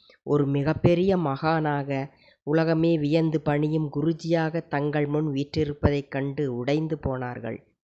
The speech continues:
அனைவரையும் அமைதியாக பார்த்த குருஜியின் முகத்திலிருந்து தங்கள் அனைத்து மனமோதல்களும் அடங்கிவிட்டது போலவும்,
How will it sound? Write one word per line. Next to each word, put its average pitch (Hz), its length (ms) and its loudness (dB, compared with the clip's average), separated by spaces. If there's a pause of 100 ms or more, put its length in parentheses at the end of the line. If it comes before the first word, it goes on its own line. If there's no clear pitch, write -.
(720)
அனைவரையும் 147 640 2
அமைதியாக 147 680 0
பார்த்த 143 440 -2
குருஜியின் 147 640 0
முகத்திலிருந்து 143 1000 -2 (500)
தங்கள் 139 420 0
அனைத்து 160 560 0
மனமோதல்களும் 156 1000 2
அடங்கிவிட்டது 151 800 -2
போலவும், 123 600 -2